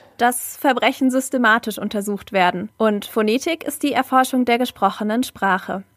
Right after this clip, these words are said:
Wie das im Krimi-Klischee aussieht, hat mir Christoph Meinertz erzählt. Er ist forensischer Phonetiker beim Landeskriminalamt in Brandenburg.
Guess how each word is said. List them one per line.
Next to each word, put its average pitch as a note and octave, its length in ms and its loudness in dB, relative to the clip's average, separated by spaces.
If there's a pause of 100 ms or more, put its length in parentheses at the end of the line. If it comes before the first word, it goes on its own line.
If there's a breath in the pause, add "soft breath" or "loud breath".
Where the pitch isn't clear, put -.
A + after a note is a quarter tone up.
(480 soft breath)
Wie A3+ 100 -2
das A#3 360 0
im A3+ 200 0
Krimi-Klischee D#4 760 0
aussieht, A3+ 440 0
hat B3 160 -2
mir C4 100 2
Christoph D4 400 0
Meinertz F#3+ 420 0
erzählt. - 520 -8 (280)
Er A#3 180 4
ist C#4 160 -4
forensischer A3+ 580 0
Phonetiker A3+ 800 -2
beim C4+ 160 2
Landeskriminalamt G3 1040 -4
in D4+ 200 0
Brandenburg. G3 720 -6